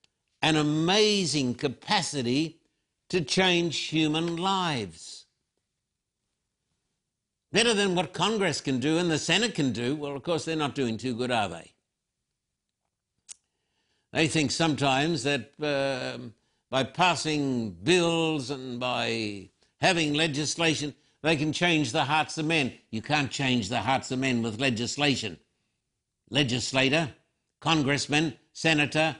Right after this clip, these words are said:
parliamentarian, it is only the gospel of Christ that can change the heart.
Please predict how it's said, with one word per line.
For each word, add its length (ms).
parliamentarian, 960
it 100
is 140
only 200
the 140
gospel 640
of 240
Christ 460
that 160
can 160
change 400
the 140
heart. 300